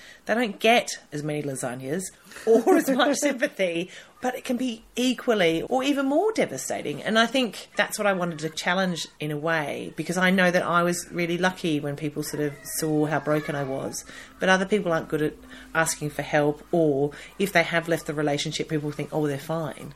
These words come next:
Speaker 2: Yeah.
Speaker 1: They're not. I don't envy anyone who has the balls, frankly, to go, "This isn't working,"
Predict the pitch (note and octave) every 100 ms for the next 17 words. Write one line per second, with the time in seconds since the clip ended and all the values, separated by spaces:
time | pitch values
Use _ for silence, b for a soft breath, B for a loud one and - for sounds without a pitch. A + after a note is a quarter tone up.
0 | - F#3 E3+ B3+ C4+ D#4+ D#4 - B B
1 | F#3 F#3 F#3 F3+ F3+ F#3+ F3+ D#3 D3 C#3+
2 | D3 D#3 D#3 D3+ D3 - D3+ E3 F3 C#3+
3 | - - - - - D3 C#3+ B - D3+
4 | D#3+ D#3 D3 D#3 D3 C#3+ C#3+ D3 D3+ D#3
5 | D3+ - F#3